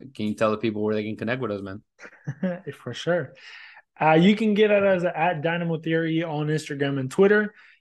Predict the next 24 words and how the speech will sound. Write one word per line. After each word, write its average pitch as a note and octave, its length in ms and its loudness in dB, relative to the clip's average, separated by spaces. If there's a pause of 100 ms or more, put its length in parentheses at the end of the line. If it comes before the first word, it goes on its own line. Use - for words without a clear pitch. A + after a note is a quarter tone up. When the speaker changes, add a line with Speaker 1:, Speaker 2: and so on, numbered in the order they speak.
(100)
Speaker 2:
You D#3 160 4
can, D#3+ 240 0
uh, D3 280 -4
find D#3+ 400 -2
Rudy D#3+ 280 2
at C#3 120 -2
Rudy D#3+ 240 0
Segura D3 580 0 (400)
zero E3 480 4
three, E3+ 540 0 (220)
and C#3+ 80 -2
you D#3 80 0
can D3 120 -2
find D#3 520 -2
Rodrigo D3 440 4
at C3+ 80 0
Rodrigo C#3 380 0
Segura C#3 600 -2
one G3 480 -2 (600)
or C#3+ 80 0
zero E3 320 4
one, D#3+ 380 2
and C#3+ 180 -2
then C3+ 200 0